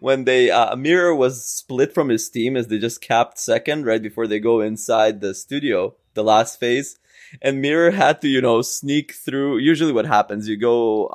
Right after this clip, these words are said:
on the closer spawn and you just die and there's a stagger. <laughs> Where he goes, like, full charge on, on the payload and he kills Gangnam Jin's, uh, um,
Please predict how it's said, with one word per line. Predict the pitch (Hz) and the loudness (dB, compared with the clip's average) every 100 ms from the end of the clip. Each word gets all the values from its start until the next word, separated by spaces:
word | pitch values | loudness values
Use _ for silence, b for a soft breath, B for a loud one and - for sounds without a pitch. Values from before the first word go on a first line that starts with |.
| - | -4
on | 104 104 | 0 0
the | 117 | -2
closer | - 120 117 - 113 | -4 -2 -2 -2 -8
spawn | - 117 113 139 160 b b b | -6 0 2 2 0 b b b
and | 120 | -8
you | 131 | -6
just | 110 110 - | -8 -10 -2
die | 110 107 107 | 2 4 4
and | 98 104 | 2 0
there's | 104 104 | -4 -4
a | 104 | -6
stagger. | - 98 98 107 | -2 -2 -2 -4
<laughs> | |
Where | 160 | -2
he | 185 | -4
goes, | 120 151 349 - - | 0 0 0 -2 -2
like, | 131 - - | -2 -2 -16
full | - 170 165 156 151 143 - B B | -10 -2 2 4 4 2 -4 B B
charge | - 139 139 139 123 | -4 2 2 2 -2
on, | 127 139 131 | 0 0 0
on | 135 139 | -2 0
the | 131 | -2
payload | - 156 147 143 - - | 0 2 4 2 0 -2
and | 165 135 | -4 -4
he | |
kills | - 147 135 127 | -4 0 0 0
Gangnam | 131 131 131 127 | -2 0 -4 -6
Jin's, | 113 120 120 113 - | -4 -4 -4 -12 -8
uh, | - 110 101 101 101 _ B B B B B B | 0 2 2 0 -6 _ B B B B B B
um, | 117 113 110 110 107 104 101 104 | -4 0 2 2 2 0 -4 -12